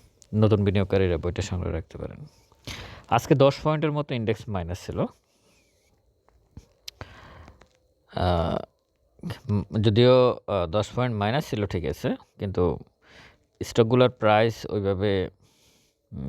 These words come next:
কমে গেছে বলে আমি মনে করি না। আহ, শুধু লুজারে যে স্টকগুলো জেটে চলে গেছে,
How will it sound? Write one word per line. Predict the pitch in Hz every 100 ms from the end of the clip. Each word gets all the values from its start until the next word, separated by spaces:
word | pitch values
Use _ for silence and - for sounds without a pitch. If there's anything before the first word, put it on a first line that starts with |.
| 90
কমে | 113 110
গেছে | 98 -
বলে | 90 90
আমি | 90 87
মনে | 90 71
করি | - -
না। | 120 240
আহ, | - _ _ _ - - - - - - _ _ _ _ - - - -
শুধু | - 113 127
লুজারে | 123 113 127 127 123 123
যে | 104 117 110
স্টকগুলো | - 107 113 113
জেটে | 107 101
চলে | 107 107 90
গেছে, | 80 -